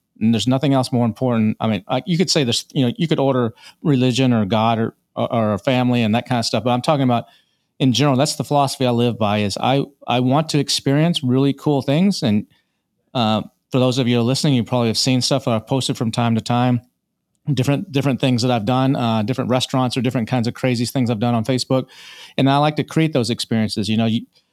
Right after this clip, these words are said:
uh, your company and, and my company actually sponsored an event back in, uh, in early June for, you know, during Celicon that was, that, uh, I think, uh, s-, really surprised some people, and I really took it to the next level. And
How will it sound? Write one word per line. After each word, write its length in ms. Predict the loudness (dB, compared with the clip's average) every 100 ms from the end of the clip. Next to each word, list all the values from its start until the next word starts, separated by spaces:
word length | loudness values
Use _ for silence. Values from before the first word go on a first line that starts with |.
| _ _
uh, 260 | 0 0 -2
your 140 | -2 0
company 340 | 0 0 2
and, 400 | 2 2 0 -2
and 320 | 0 0 2 0
my 220 | 0 0
company 360 | 0 0 2
actually 280 | 2 0 -2
sponsored 420 | -2 0 0 0
an 80 | 0
event 320 | 2 0 0
back 260 | 0 -2 0
in, 160 | 0 0
uh, 260 | 0 -2 -2
in 140 | -2
early 260 | 0 0 -2
June 480 | 0 2 4 2 0 _ _
for, 340 | -4 -2 -2 -4 -10
you 180 | -4
know, 20 | -2
during 260 | 0 -2
Celicon 640 | 0 0 0 0 0 2
that 100 | 2
was, 260 | 2 0 -2 -10 -20 -20 -20 _
that, 240 | -2 -2 0
uh, 100 | -2
I 80 | -2
think, 280 | -2 -4 0
uh, 300 | 0 2 0 -2
s-, 200 | -6 -2
really 260 | 0 0
surprised 440 | -2 -4 -2 0 -2
some 100 | -2
people, 360 | 0 0 -2 -2
and 180 | -2 0
I 140 | 0
really 540 | 0 2 2 2 2 0 -6 _
took 160 | -4 -2
it 100 | -2
to 80 | -2
the 80 |
next 260 | 0 0 0
level. 280 | 0 2
And 100 | 2